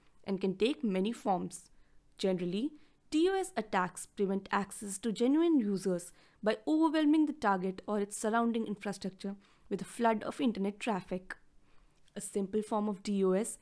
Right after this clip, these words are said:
is pressing refresh in a web browser over and over on many different computers at once, resulting in large number of hypertext transfer protocol requests flooding the server, resulting in D O S to other genuine users.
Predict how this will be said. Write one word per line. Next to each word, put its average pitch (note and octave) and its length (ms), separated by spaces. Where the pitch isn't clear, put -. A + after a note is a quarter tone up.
is - 140
pressing E4 420
refresh C#4 580
in G#3 140
a - 20
web G3+ 240
browser G3 360
over D#4 260
and D4+ 140
over F#3 360
on A3 180
many C4 220
different A3+ 360
computers G3 460
at G3+ 160
once, F#3 440
resulting G#3 440
in G#3 140
large D#4+ 260
number C#4+ 240
of C#4+ 120
hypertext D#4 760
transfer G3+ 320
protocol G3 460
requests F#3 480
flooding A3 340
the A3+ 60
server, F3+ 480
resulting G3 480
in G3+ 140
D B3+ 200
O C4 100
S C4+ 180
to - 200
other B3 220
genuine G#3 460
users. F#3 720